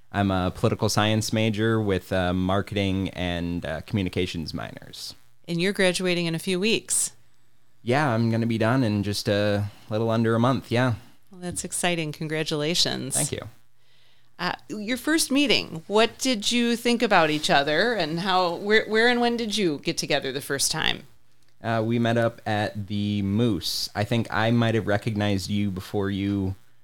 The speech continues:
Speaker 1: caught me. I was the one with, I had my, I had just ordered my milkshake when you were ordering your coffee.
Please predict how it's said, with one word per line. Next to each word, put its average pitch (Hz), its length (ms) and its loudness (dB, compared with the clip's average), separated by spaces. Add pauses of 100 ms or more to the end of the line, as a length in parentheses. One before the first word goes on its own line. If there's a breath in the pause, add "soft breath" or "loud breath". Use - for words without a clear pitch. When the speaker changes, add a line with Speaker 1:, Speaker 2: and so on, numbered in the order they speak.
(320)
Speaker 1:
caught 104 240 2
me. 110 180 6
I 104 140 6
was 107 220 2
the 107 80 4
one 104 200 6
with, 98 240 2
I 98 120 -2
had 101 240 0
my, 90 360 -2
I 95 100 -4
had 95 140 -4
just 101 400 0
ordered 98 440 0
my 90 140 -2
milkshake 92 680 -4
when 87 140 -6
you 87 100 -4
were 85 160 -4
ordering 87 400 -4
your - 100 -10
coffee. - 520 -4